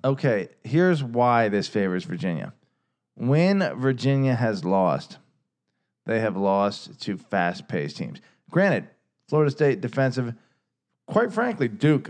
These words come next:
uh, a dominant defensive team. Um,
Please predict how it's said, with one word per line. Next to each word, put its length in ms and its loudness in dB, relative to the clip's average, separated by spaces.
uh, 300 -2
a 100 0
dominant 500 0
defensive 440 -6
team. 300 -8
Um, 640 -2